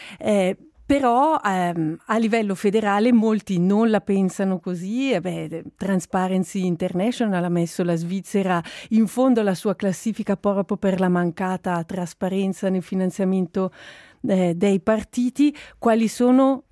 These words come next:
adesso le iniziative più importanti su questo fronte, sul fronte appunto, eh,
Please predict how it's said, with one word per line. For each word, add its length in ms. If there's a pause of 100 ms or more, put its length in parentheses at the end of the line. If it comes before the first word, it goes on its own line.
(140)
adesso 680
le 80
iniziative 760 (300)
più 140
importanti 680
su 140
questo 300
fronte, 720 (200)
sul 220
fronte 400
appunto, 720
eh, 360